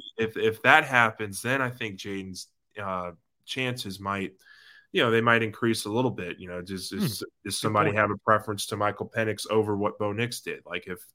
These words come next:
Speaker 1: you know, for example, if Bo Nix has a really good game this weekend, but Michael Penix has a really good Pac-twelve championship and they win that game, does somebody say, "Well, you know, Penix went head-to-head with Nix and beat him, um,
Speaker 2: Twice.
Speaker 1: twice,
Speaker 2: Yeah.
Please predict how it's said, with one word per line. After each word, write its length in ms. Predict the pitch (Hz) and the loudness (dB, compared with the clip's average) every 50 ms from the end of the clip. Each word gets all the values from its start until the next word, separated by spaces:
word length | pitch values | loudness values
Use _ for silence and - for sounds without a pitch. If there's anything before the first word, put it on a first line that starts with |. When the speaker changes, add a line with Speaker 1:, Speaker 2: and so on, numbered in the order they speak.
| _ - - - - - _ _ _ | _ -20 -20 -20 -20 -20 _ _ _
Speaker 1:
you 80 | 107 | -6
know, 160 | 90 87 85 85 - _ | -6 -6 -8 -12 -18 _
for 120 | - 110 98 | -2 -2 -2
example, 460 | 95 - - 101 98 104 - 113 107 | -2 0 -2 0 0 0 2 2 0
if 100 | 92 - | 0 0
Bo 140 | - 101 101 | -2 -2 -2
Nix 220 | 101 101 98 - | -2 -4 -4 -4
has 120 | 110 98 | -4 -4
a 60 | 95 87 | -4 -4
really 340 | 85 92 101 107 104 101 | -2 0 0 2 2 2
good 200 | 98 104 104 98 | 0 0 -2 -4
game 240 | - 107 104 104 104 | -4 -4 -4 -4 -4
this 220 | 104 104 104 - - | -4 -6 -6 -6 -6
weekend, 520 | 104 107 104 117 117 117 120 127 123 123 - - - - _ _ _ | -6 -4 -2 0 2 2 2 0 -2 -6 -10 -20 -20 -20 _ _ _
but 120 | - 92 90 | -6 -2 4
Michael 260 | 104 107 101 101 101 | 4 4 4 2 -4
Penix 360 | - 110 107 107 110 107 - | -6 -4 -2 -2 -2 -2 -4
has 140 | 101 92 92 | -4 -4 -4
a 60 | 90 | -6
really 360 | 85 87 98 107 110 104 101 | -4 -2 2 2 2 2 2
good 260 | 101 98 107 104 101 | 0 0 0 0 0
Pac-twelve 460 | - - 104 104 101 - - 107 104 101 | 0 0 0 0 0 -2 -2 -2 -2 -2
championship 640 | - 113 107 107 107 - 117 113 - 123 117 113 - | -4 -4 -4 -4 -4 -8 -8 -8 -4 -4 -4 -4 -4
and 100 | 95 92 | -6 -4
they 100 | 95 101 | -4 -4
win 240 | 101 107 107 107 104 | -2 -2 -2 -2 0
that 240 | 107 107 101 98 | 0 -2 -2 -4
game, 340 | 101 101 107 113 120 127 123 123 - - - _ _ | -6 -2 0 0 0 0 -2 -6 -12 -20 -20 _ _
does 120 | - 95 - | -8 -8 -4
somebody 380 | - 107 101 101 98 101 101 | -4 -2 0 2 2 2 2
say, 480 | 98 - - - 104 101 101 101 95 - - _ - | 0 -2 -4 -4 -4 -2 -2 -2 -4 -6 -10 _ -2
"Well, 400 | 98 104 113 123 127 123 - _ _ | 0 2 4 4 2 0 -4 _ _
you 100 | - 101 | -12 -10
know, 100 | 98 95 | -10 -10
Penix 460 | 90 - - 113 117 117 117 - - | -10 -4 -2 0 0 0 -2 -4 0
went 240 | - 113 113 117 113 - _ _ _ _ _ _ _ _ | 0 2 2 2 0 -4 _ _ _ _ _ _ _ _
head-to-head 460 | - 123 120 123 123 110 120 123 127 120 | 0 0 2 2 2 4 4 4 4 4
with 160 | 117 107 101 | 0 -2 0
Nix 340 | 117 123 131 139 - - - | 2 0 0 0 0 -6 -6
and 140 | 101 101 | -4 0
beat 180 | 98 113 123 127 | 2 4 4 6
him, 320 | 113 104 107 107 107 - _ _ - | 4 2 0 -2 -6 -10 _ _ -10
um, 360 | 95 92 92 92 90 90 - - - | -4 -2 -2 -2 -2 -4 -10 -16 -14
Speaker 2:
Twice. 560 | - - 127 139 165 180 135 - - - - - _ _ _ _ _ _ _ _ _ | -12 -6 -2 0 2 2 2 0 -2 -2 -4 -6 _ _ _ _ _ _ _ _ _
Speaker 1:
twice, 240 | - - 131 151 123 | 2 4 6 6 6
Speaker 2:
Yeah. 120 | 143 151 | 6 4